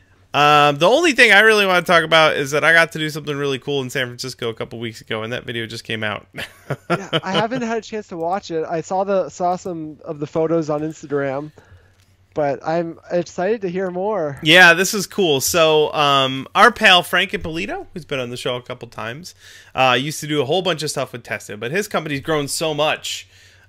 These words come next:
Speaker 1: Uh, he just moved into a ten thousand square foot space in L A, so he is stepping back from doing stuff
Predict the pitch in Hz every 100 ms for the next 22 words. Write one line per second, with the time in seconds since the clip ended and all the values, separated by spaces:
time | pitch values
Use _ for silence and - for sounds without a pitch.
0 | - 143 135 131 151 170 160 165 156 143
1 | 123 - 151 143 139 131 - 120 104 104
2 | - 151 147 - 110 107 120 127 127 127
3 | 127 117 208 226 180 143 - 160 147 123
4 | 135 135 113 - 127 117 120 117 110 -
5 | 110 -